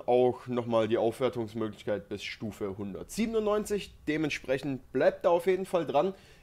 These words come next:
Ich hoffe, ich konnte euch mit dem Video weiterhelfen. Wenn's euch gefallen hat, wie gesagt, lasst mir auf jeden Fall ein Abo da, dann verpasst ihr in Zukunft gar nichts mehr. Aktiviert noch die Glocke dazu, das wäre der absolute Wahnsinn. Ansonsten war's das auch schon wieder von mir. Wir sehen uns im nächsten Video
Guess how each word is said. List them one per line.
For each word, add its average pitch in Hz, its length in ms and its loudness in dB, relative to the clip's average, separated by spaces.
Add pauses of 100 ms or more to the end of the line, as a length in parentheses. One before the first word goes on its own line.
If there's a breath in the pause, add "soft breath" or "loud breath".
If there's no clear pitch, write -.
(160 loud breath)
Ich 190 200 4
hoffe, 180 360 4
ich - 160 -20
konnte 156 240 -2
euch 139 160 0
mit 139 120 -4
dem 127 160 -2
Video 117 400 0
weiterhelfen. 165 580 0 (320 loud breath)
Wenn's 202 220 4
euch 175 120 4
gefallen 156 380 2
hat, 151 180 0
wie 147 80 -4
gesagt, 131 380 0
lasst 120 240 -2
mir 127 220 0
auf - 260 -2
jeden 170 220 4
Fall 156 200 2
ein 143 120 -2
Abo 139 280 -2
da, 143 200 4
dann 127 160 -2
verpasst - 400 -6
ihr 139 80 0
in 127 100 -2
Zukunft 147 480 -8
gar 170 220 6
nichts 196 220 -2
mehr. 156 260 -2
Aktiviert 143 400 -4
noch 135 100 -6
die 110 100 -10
Glocke 120 260 -4
dazu, 117 280 -4
das 113 160 -8
wäre 110 120 0
der - 160 -4
absolute 110 440 -4
Wahnsinn. 120 360 -2 (360 loud breath)
Ansonsten 214 460 -4
war's 190 160 0
das 185 100 -4
auch 175 100 6
schon 175 140 -2
wieder 170 140 0
von 156 180 -4
mir. 170 220 2 (340 loud breath)
Wir 143 180 0
sehen 147 200 0
uns 139 160 -2
im 123 120 -4
nächsten 123 380 -4
Video 135 320 2